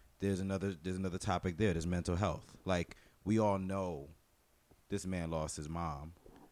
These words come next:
We know that as a people, we, we, we take from our artists, but we don't, we're not really concerned with them when they're going through their thing.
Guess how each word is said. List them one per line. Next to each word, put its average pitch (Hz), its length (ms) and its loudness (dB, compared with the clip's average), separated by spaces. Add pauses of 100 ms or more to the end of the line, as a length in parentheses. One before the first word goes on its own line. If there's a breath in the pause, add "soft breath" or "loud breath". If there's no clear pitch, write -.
(180)
We 95 120 2
know 95 260 2
that 90 240 0 (440)
as 98 160 -2
a 85 40 -10
people, 123 420 -2
we, 123 280 2 (220)
we, 135 300 0 (220)
we 113 160 0
take 123 280 0
from 107 200 -4
our 95 80 -2
artists, 87 560 -2 (480 soft breath)
but 101 100 6
we 104 160 4
don't, 104 240 4
we're 110 100 2
not 107 160 2
really 98 140 0
concerned 95 460 -6
with 85 160 -10
them 85 220 -4
when 82 80 -4
they're 82 100 -4
going 80 240 -4
through 80 160 -6
their 71 120 -6
thing. 85 220 -10